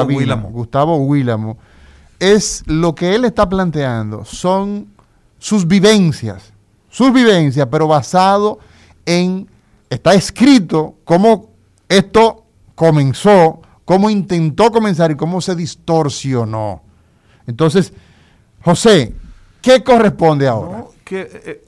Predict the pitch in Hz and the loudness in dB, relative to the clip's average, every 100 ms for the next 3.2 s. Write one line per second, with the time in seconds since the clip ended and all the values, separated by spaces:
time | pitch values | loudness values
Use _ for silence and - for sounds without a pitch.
0 | _ 170 - 175 151 - - _ _ _ | _ -18 -10 -8 -8 -12 -20 _ _ _
1 | - 165 175 254 - - 135 127 139 151 | -14 -10 -8 -8 -8 -10 -10 -10 -10 -10
2 | 160 170 160 139 165 165 156 156 147 117 | -10 -12 -12 -8 -8 -8 -10 -12 -12 -14
3 | 117 | -16